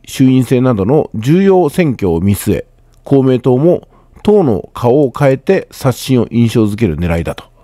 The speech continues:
代表の交代は十五年ぶりとなるわけですけども、まあ、そういったね、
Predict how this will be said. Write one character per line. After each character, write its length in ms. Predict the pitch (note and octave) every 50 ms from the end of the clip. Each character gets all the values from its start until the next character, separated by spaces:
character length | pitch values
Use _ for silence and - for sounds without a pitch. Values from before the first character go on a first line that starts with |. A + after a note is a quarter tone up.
| _ _ _ - - _ - - - _ _ _ _
代 160 | - A#2 A2+ A#2
表 240 | G2 A#2 A2 A2
の 80 | C3 C3
交 200 | - - G#2+ F#2+
代 180 | - - F#2 F2
は 40 |
十 200 | D2+ D2+ A2+ C#3
五 100 | D3 F3
年 180 | E3+ D#3 C#3+ C3
ぶ 60 | C3
り 80 | B2+ -
と 80 | B2
な 120 | A#2+ B2 A#2
る 80 | G#2+
わ 120 | F2+ E2+ D#2
け 100 | F2 D2+
で 100 | C#2+ D#2+
す 120 | E2 - -
け 80 | F2+
ど 120 | D2+ E2 F2+
も、 440 | B2+ C#3 B2+ G#2+ F#2 D2 - - - - - - _ _ _ - - _ _
ま 300 | - D3 D3 C#3 A2+ - A2
あ、 20 |
そ 220 | - - F3 G3
う 60 | A3+ G#3+
い 20 |
っ 20 | G#3
た 200 | - - G#3+ G#3
ね、 240 | A3 A3 A3+ A3